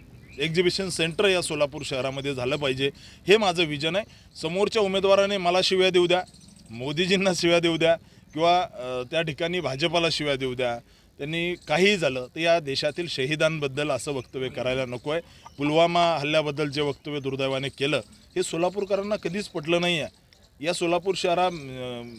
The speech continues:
मतदारसंघामधला कुणाल गोसावी नावाचा एक जवान या देशासाठी शहीद झाला. अशा अनेक जवान रोज देशासाठी लढतायत, त्याच्यामुळे जवानाबद्दल त्यांनी बोलू नये, आम्हाला शिव्या देऊ द्या.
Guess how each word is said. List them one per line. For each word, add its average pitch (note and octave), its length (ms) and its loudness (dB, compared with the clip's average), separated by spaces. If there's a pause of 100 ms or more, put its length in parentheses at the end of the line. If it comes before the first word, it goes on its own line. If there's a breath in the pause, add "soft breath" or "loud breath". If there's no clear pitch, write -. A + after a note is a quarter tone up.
(400)
मतदारसंघामधला D#3+ 920 -2
कुणाल E3+ 320 0
गोसावी E3 340 -2
नावाचा F3 360 0
एक E3+ 120 -2
जवान E3+ 300 2
या F3+ 100 -2
देशासाठी E3 540 -2
शहीद F3+ 300 0
झाला. F3+ 200 0
अशा F3 220 0
अनेक F#3+ 220 -2
जवान E3 320 2 (380 loud breath)
रोज F3 220 0
देशासाठी F3 560 0
लढतायत, C#3 400 0 (380 loud breath)
त्याच्यामुळे F#3+ 340 -2
जवानाबद्दल E3 640 2
त्यांनी C#3+ 240 -4
बोलू B2+ 240 -4
नये, F3 140 -4 (280 soft breath)
आम्हाला D3 320 0
शिव्या C3+ 240 -4
देऊ A#2 180 -6
द्या. A#2+ 160 -8